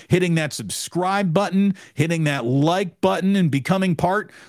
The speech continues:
of this community that we're officially building. You know, it's not the biggest, robust community that I've ever seen on, on, on, on YouTube, but you know what? There are hundreds upon hundreds of people doing this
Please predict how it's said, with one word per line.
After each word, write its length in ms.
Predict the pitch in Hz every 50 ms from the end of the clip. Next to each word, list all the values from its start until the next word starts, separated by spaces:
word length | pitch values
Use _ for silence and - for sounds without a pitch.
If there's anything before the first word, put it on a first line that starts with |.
| - -
of 120 | 143 143
this 140 | 151 151 -
community 480 | - - 147 151 170 185 185 196 202
that 160 | 196 185 185 156
we're 140 | 170 170
officially 480 | 156 - - 180 185 180 - 196 202 208
building. 520 | 180 147 196 202 220 233 185 147 101 90
You 80 | 95 127
know, 140 | 165 175 175
it's 140 | 175 - 185
not 160 | 190 196 -
the 60 | 190
biggest, 360 | 143 127 196 208 214 196 -
robust 540 | 175 180 190 165 117 - 180 208 220 - -
community 440 | - 185 196 196 196 190 196 202 214
that 120 | 190 180
I've 160 | 165 170 160
ever 180 | 196 196 185 180
seen 320 | - - 196 196 202 202
on, 300 | 202 160 170 175 170 160 135 - - -
on, 220 | 160 151 156 147
on, 160 | 143 151 156 143
on 200 | 147 151 151 143
YouTube, 500 | 151 175 190 175 - - 190 196 202 165
but 140 | 147 170 135
you 100 | 143 156
know 100 | 170 180
what? 320 | 180 175 185 190 202 160
There 180 | 151 175 180 180
are 220 | 170 170 160 143 - - - - - - - - - - -
hundreds 720 | - - - - 214 233 240 233 202 226 226 226 185 156
upon 320 | 170 147 - 160 175 175 165
hundreds 880 | 147 120 - - - 196 226 233 214 165 160 160 160 156 147 139 -
of 180 | 156 139 135 127
people 480 | - 175 180 160 - 170 170 175 175 - - - - - - - - -
doing 360 | 101 101 165 175 185 185 185
this 360 | 180 185 196 190 - - -